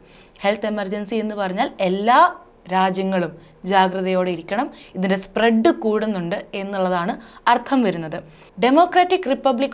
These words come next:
of Congo എന്ന ആഫ്രിക്കൻ രാജ്യത്തിലെ ആൾക്കാരിൽ ഈ ഒരു രോഗം ധാരാളമായിട്ട് സ്പ്രെഡ് ആവുന്നത് കൊണ്ടാണ് വേൾഡ് ഹെൽത്ത് ഓർഗനൈസേഷൻ ഇപ്പോൾ ഇതിനെ ഒരു ഹെൽത്ത് എമർജൻസി ആയിട്ട്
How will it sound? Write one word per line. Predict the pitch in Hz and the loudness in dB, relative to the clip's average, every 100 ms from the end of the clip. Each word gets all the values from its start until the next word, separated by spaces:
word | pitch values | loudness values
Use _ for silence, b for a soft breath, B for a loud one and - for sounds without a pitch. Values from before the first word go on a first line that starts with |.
| 247 | -4
of | 247 - | -6 -6
Congo | 208 208 226 233 | -6 -2 -2 -2
എന്ന | 208 202 214 233 - | -8 -8 -6 -6 -2
ആഫ്രിക്കൻ | 196 196 - 240 262 | -2 -2 -6 -2 -2
രാജ്യത്തിലെ | 214 185 180 185 170 160 175 - b b _ | 0 -2 -2 -6 -6 -6 -8 -12 b b _
ആൾക്കാരിൽ | 202 226 226 269 254 170 160 - - | 2 2 2 0 2 0 -8 -12 -4
ഈ | 262 294 | 0 2
ഒരു | 262 247 | 0 -2
രോഗം | 202 202 208 220 | -2 -2 -2 -2
ധാരാളമായിട്ട് | 190 180 196 220 233 214 220 | -2 0 2 0 -2 -4 -8
സ്പ്രെഡ് | - 196 196 220 | -8 -6 -2 2
ആവുന്നത് | 226 214 196 | 2 0 -4
കൊണ്ടാണ് | 185 180 165 165 - B B B 196 | -4 -4 -6 -8 -12 B B B -2
വേൾഡ് | 214 254 | 2 2
ഹെൽത്ത് | 226 208 190 190 | 0 -4 -2 -4
ഓർഗനൈസേഷൻ | 180 180 180 180 190 269 269 | -4 -6 -8 -6 -8 -8 -10
ഇപ്പോൾ | 202 190 | -12 -8
ഇതിനെ | 196 180 180 | -8 -6 -6
ഒരു | 208 B B B | -8 B B B
ഹെൽത്ത് | 220 240 240 | -2 -2 -2
എമർജൻസി | 196 190 202 202 220 226 | -6 -4 -4 -4 -4 -4
ആയിട്ട് | 233 175 165 160 302 | -2 -2 -4 -4 -6